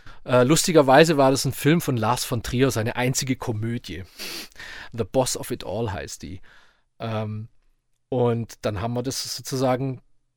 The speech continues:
b-, bei mir die Hauptrolle eingesprochen und ab da ging's dann eigentlich irgendwie von selber weiter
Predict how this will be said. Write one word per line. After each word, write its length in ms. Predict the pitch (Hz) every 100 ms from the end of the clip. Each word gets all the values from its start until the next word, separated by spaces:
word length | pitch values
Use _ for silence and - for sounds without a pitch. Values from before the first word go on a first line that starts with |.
| _ -
b-, 200 | - 143
bei 160 | 139
mir 160 | 135 143
die 140 | 151
Hauptrolle 480 | 123 143 - 123 107
eingesprochen 800 | 107 107 113 - - 123 160 156
und 260 | 127 123 -
ab 140 | -
da 200 | - 104
ging's 300 | 113 139 135
dann 180 | - 131
eigentlich 640 | 104 117 139 135 131 - -
irgendwie 280 | 131 135 151
von 180 | - 135
selber 380 | 113 120 127
weiter 460 | 101 98 113 98 107